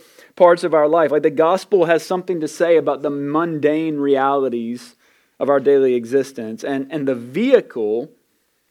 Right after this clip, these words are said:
that Paul's using here to communicate to us, and it's been through Ephesians five and it's continuing here in Ephesians six,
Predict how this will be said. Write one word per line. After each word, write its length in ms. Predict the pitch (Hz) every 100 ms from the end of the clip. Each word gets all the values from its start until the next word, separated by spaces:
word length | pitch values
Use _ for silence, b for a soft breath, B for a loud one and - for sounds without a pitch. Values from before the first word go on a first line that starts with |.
| _
that 140 | - 143
Paul's 420 | 190 185 196 147
using 600 | 139 175 262 240 160 127
here 260 | 113 127 123
to 140 | 139
communicate 960 | 139 143 139 180 247 240 - 175 160 -
to 280 | 202 220 135
us, 280 | 110 113
and 120 | - 170
it's 180 | 165
been 200 | - 190
through 180 | 185 185
Ephesians 440 | 170 - 156 135 -
five 440 | - 175 190 196
and 80 | 147
it's 100 | 135
continuing 380 | 139 139 175 151
here 120 | 151
in 80 | 135
Ephesians 360 | 139 123 117
six, 680 | - - 220 185 117 - -